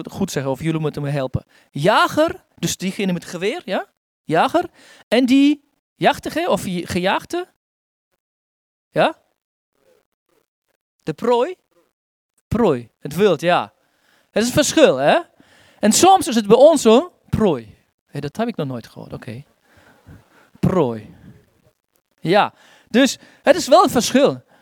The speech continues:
Als je een prooi bent, dan, dan, eh, heb je, heb je, en we, het is voor ons, ons leven nog vaak zo dat wij echt een prooi zijn, hè, of een prooien zijn, ja. Want wij worden gejaagd, of, ja, ge-, gedaan? Hoe zeg je dan? Gejaagd? Gejaagd, opgejaagd, ja.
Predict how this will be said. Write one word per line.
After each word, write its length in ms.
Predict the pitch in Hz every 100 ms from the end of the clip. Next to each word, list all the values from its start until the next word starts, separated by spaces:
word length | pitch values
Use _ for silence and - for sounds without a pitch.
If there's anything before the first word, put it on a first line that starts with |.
| _
Als 160 | - -
je 60 |
een 80 | 262
prooi 300 | 240 302 359
bent, 180 | 220 226
dan, 220 | 214 226
dan, 220 | 202 226
eh, 380 | - 180 214 -
heb 120 | 214
je, 80 | 226
heb 240 | 175 214
je, 460 | 208 - 202 190 180
en 160 | - 254
we, 180 | 302 269
het 100 | 233
is 120 | 233
voor 120 | -
ons, 180 | 285 339
ons 320 | 233 220 233
leven 240 | 247 302 339
nog 200 | 220 -
vaak 240 | 220 226
zo 220 | - 247
dat 160 | 254 214
wij 220 | 208 233 - -
echt 240 | - 269 -
een 80 | 233
prooi 320 | 262 320 294
zijn, 240 | 185 123
hè, 140 | 127 196
of 140 | 180
een 160 | 175 156
prooien 380 | 226 240 208
zijn, 300 | 160 143 120
ja. 260 | 113 139 302 _ _ _ _
Want 320 | - 196 240 _ _ _
wij 180 | - 220
worden 400 | 277 277 - 214
gejaagd, 680 | - 262 254 294 254 170 -
of, 220 | 180 - - _
ja, 180 | 170 220
ge-, 320 | - 190 - -
gedaan? 240 | 240 311 254 202 208
Hoe 140 | 208
zeg 140 | 285 254
je 80 | 240
dan? 180 | 262
Gejaagd? 540 | 247 202 233 262 - - _ _ _
Gejaagd, 520 | - 214 165 131 151
opgejaagd, 460 | - - 120 104 -
ja. 220 | 139 285